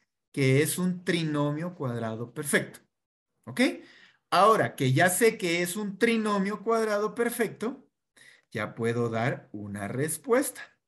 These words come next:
Y entonces, abro paréntesis, lo elevo al cuadrado,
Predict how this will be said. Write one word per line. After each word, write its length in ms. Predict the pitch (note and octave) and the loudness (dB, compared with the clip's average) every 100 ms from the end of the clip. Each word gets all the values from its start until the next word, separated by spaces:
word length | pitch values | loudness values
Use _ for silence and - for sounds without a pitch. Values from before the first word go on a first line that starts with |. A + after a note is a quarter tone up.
| _ _ _ _ - - _ - | _ _ _ _ -20 -20 _ -2
Y 120 | D#3+ | 0
entonces, 800 | A3+ G#3+ A3 G3 G#3+ B3+ C4 - _ _ _ _ _ _ _ _ _ _ _ _ _ _ _ _ _ - | 2 4 4 6 4 4 2 -8 _ _ _ _ _ _ _ _ _ _ _ _ _ _ _ _ _ -14
abro 440 | A2+ G#2 A#2+ A#2+ | -12 -8 -8 2
paréntesis, 1000 | F3+ G3 G3+ F#3 A3 A3 A#3+ B3+ - - _ _ _ _ _ _ _ | 6 6 6 4 0 0 -2 -2 -4 -14 _ _ _ _ _ _ _
lo 120 | F#2 G2 | -10 -6
elevo 460 | G2 A2+ B2 C#3 | -2 0 2 2
al 160 | D#3 E3 | 0 -2
cuadrado, 840 | G3+ A#3 A3+ F3+ E3 A3+ - | 2 6 8 6 6 0 -6